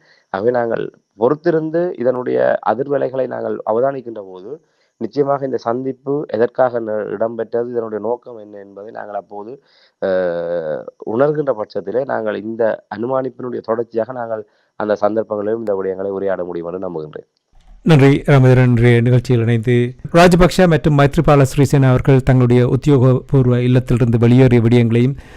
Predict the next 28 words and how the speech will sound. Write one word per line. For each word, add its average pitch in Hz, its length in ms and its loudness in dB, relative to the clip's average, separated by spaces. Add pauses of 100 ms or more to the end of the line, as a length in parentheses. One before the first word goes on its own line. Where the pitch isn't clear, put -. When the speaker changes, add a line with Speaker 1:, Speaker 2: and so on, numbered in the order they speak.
(220)
Speaker 2:
தங்காலைக்கு 170 380 6
சென்ற 143 260 4
பொழுது 135 260 4
அங்கே 135 260 4
அவர்களுக்கான 123 1080 4
வரவேற்பு 143 460 4
கிடைத்த 127 300 0
விடயங்களையும், 127 480 2 (260)
இது 147 420 2
மீளெழுச்சி 170 680 4 (140)
பெறுவதற்கான 151 600 4
வாய்ப்பில்லை 147 460 6
என்ற 135 120 4
விடயங்களை 127 360 4
உயிரோடை 123 240 4
தமிழ் 120 260 2
உறவுகளோடு 117 340 4
பகிர்ந்து 117 360 2
கொண்டீர்கள். 117 340 0
அது 131 160 2
மட்டுமில்லாமல் 127 540 2 (500)
ரணில் 151 400 6 (180)
மற்றும் 139 640 2
மஹிந்த 160 300 6
ராஜபக்ஷ 135 720 4 (440)
இருவரும், 170 520 6
அஹ், 165 100 -2
சீன 208 320 6